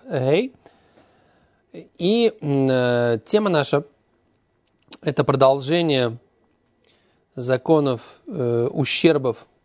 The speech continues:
по отношению к рабам кнаанейским, которые позволяют им выйти на свободу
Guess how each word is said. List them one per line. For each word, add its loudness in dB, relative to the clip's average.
по -8
отношению -2
к -16
рабам 0
кнаанейским, -4
которые 0
позволяют 0
им 0
выйти -2
на -2
свободу 0